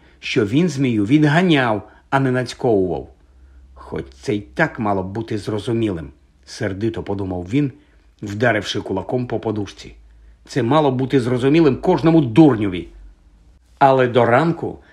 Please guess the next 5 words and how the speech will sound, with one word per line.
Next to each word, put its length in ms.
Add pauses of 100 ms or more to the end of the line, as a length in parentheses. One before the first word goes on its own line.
(140)
невеличкий 560
снігопад, 640
котрий 340
почався 540
вночі, 480